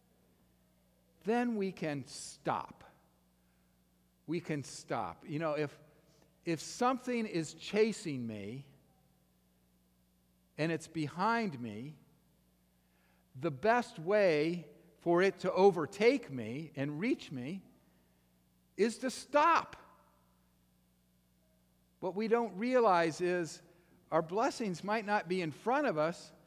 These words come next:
they could be behind us. And the most rational thing to do is to stop. You know, Stan ta-,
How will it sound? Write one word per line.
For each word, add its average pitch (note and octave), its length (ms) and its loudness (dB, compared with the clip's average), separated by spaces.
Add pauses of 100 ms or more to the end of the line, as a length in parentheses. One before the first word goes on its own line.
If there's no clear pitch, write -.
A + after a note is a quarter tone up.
(440)
they G#3 100 0
could C4+ 260 -2
be A3 140 -2
behind G3+ 680 -4
us. - 400 -14 (1300)
And E3+ 140 -2
the G3 60 -2
most F#3 300 0
rational A3 600 2
thing G#3 300 -6
to E3 120 -6
do E3+ 560 -2 (1120)
is C#3+ 260 -8
to C#3 120 -10
stop. - 580 -6 (2000)
You G#2 80 -14
know, A2+ 100 -10
Stan F3 500 -4
ta-, C#3+ 280 -4